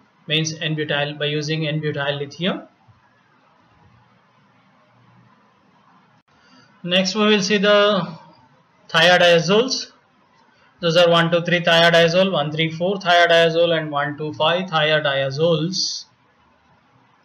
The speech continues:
Uh, so thiodiazole systems are only one divalent heteroatom can be incorporated into simple five-membered aromatic heterocycle. These systems are named with the non-nitrogen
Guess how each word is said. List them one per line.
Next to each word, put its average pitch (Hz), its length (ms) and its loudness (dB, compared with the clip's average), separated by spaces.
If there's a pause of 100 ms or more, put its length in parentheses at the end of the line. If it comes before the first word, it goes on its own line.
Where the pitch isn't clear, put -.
(100)
Uh, 196 400 -4
so 185 220 -4
thiodiazole 214 1000 2
systems 180 540 -4
are 165 340 -2 (400)
only 190 220 2
one 202 300 0
divalent 190 580 2
heteroatom 165 520 -2
can 165 220 -6
be 170 40 -4
incorporated 165 840 -4
into 151 460 -10 (260)
simple 180 460 -6
five-membered 165 880 0 (420)
aromatic 151 400 -4
heterocycle. 170 840 -4
These 156 260 -4
systems 214 440 -8
are 196 180 -2
named 175 320 -4
with 160 220 -6
the 165 80 -4
non-nitrogen 160 1080 -4